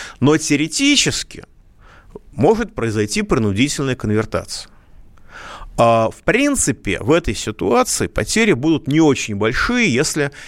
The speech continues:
не произойдёт одновременная девальвация рубля. Понятно, что в связи с санкциями, из-за психической атаки, в условиях, когда Банк России не защищает стабильность рубля с конца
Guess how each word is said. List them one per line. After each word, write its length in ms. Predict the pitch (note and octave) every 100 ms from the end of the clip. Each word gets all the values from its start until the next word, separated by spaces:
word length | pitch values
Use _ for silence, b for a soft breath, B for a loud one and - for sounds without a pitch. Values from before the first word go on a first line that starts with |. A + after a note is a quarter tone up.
| B
не 160 | B2+ C#3
произойдёт 600 | B2+ B2 A2 A#2+ D#3+ A#2+
одновременная 640 | G2 G2+ G#2+ A#2 C#3 B2
девальвация 600 | F#2 F2 F2+ A2 - G2+
рубля. 380 | G2+ G2 E2+ - -
Понятно, 380 | C3 E3+ A#2+
что 180 | - -
в 60 | F#2+
связи 180 | - -
с 80 |
санкциями, 580 | - E3+ G3 - D#3 C#3+
из-за 180 | G#2+ F#2
психической 600 | - G#2+ - F#2+ - G2+
атаки, 400 | G#2+ E3+ F3 D#3 B B B B
в 60 | C3
условиях, 360 | - G#3+ E3+
когда 280 | - C3+ D3
Банк 320 | C#3 D3+ C3
России 460 | C3+ C#3+ - E3 B2+
не 280 | B2+ G3 D#3
защищает 800 | A#2+ A2 - C3 - A#2+ F#2+ -
стабильность 680 | A2 A2 A#2 F#2 E2 -
рубля 380 | G2+ G2+ A2 F2
с 100 | -
конца 480 | G2 G#2 - G#2+